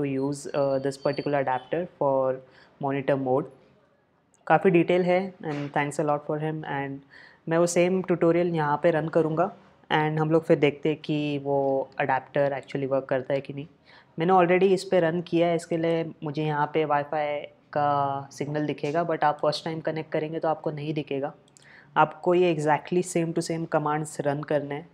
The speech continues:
जो मैं यहाँ पे अभी बताऊँगा। So, आपको ये same commands मैं comment section में पिन, अ, first comment pin कर दूँगा। So, आपको वो मिल जाएंगे। So, first हम लोग run करेंगे sudo apt update।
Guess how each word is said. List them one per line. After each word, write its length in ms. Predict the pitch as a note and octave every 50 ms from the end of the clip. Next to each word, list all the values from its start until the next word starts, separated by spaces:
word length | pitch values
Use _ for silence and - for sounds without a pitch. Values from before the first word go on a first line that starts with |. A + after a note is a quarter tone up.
| -
जो 200 | D3+ C#3+ C#3+ C#3+
मैं 240 | C#3+ C#3+ C#3+ C#3 C#3
यहाँ 220 | C#3 C#3 C#3 C#3
पे 140 | C#3 - D3
अभी 140 | C#3 C#3 C#3
बताऊँगा। 520 | C3 C3 C3 - B2+ C3 C3 C3 C#3 D#3+ - - _ _ _ _ _ _ _ _ _ _ _ _
So, 100 | - -
आपको 680 | D#3+ D3+ D3+ D#3 - - E3+ E3+ E3+ E3+ E3+ E3+ - - - - _ _ _ _ - _ - - _ -
ये 180 | D3 D#3+ E3 E3
same 220 | - F3 E3+ E3+
commands 520 | F3+ E3 F3 E3+ E3+ E3 E3+ E3+ E3+ -
मैं 280 | F3+ E3+ E3+ E3+ E3 E3 E3 -
comment 300 | - D3+ C#3+ D#3 D#3+ E3
section 360 | - E3 D#3 D#3 - - E3 D#3+
में 340 | D#3+ D#3 D#3+ D#3+ D#3+ D#3
पिन, 440 | D#3 - - - - - D3+ D3 D3+
अ, 640 | D3 - - - - D3 C#3+ C#3+ C#3 C#3 C3+ C3+ C3 - - - - -
first 260 | - D3+ D3+ - -
comment 360 | - D3+ D3 D3 D3 D3+ D3 D3+
pin 160 | D3+ D3 D3
कर 200 | C#3+ D3 C#3+ C3+
दूँगा। 300 | C3 C3 C3 C3 C#3+ F3+ - - _ _ - - - _ _ _
So, 100 | - D3+
आपको 240 | C#3 C3+ - - C#3+
वो 60 | C#3
मिल 180 | C#3 C3+ C3
जाएंगे। 280 | C3 C3 B2+ B2 B2+ C3+ E3+ - _ _ _ _ _ _ _ _ _ _ _ _ _ _ _ _ _ _ _ _ _ _ _ -
So, 500 | - - D#3 D3 D3 D3 D3 - - -
first 380 | - - - D#3+ D#3+ - -
हम 80 | D#3+ D#3+
लोग 160 | E3 D#3+ D#3
run 140 | D3+ D3+ D#3
करेंगे 380 | D#3 E3 D#3 D#3 D#3+ D#3+ D#3+
sudo 460 | D#3+ - - - D3+ D3 C#3+ D3+ D3+ D3+
apt 300 | D3 D3 C#3+ - - D3
update। 400 | C#3 C#3 - D3+ F3+ F#3+ -